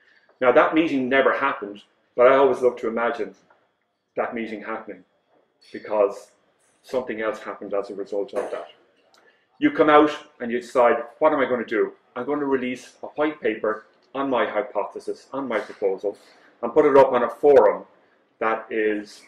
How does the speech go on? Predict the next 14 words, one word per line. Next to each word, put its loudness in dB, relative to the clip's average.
mainly 0
used -6
by 0
computer -8
geeks." -16
But -6
one -2
or 0
two -4
people -4
read -6
this -4
paper -2
and -8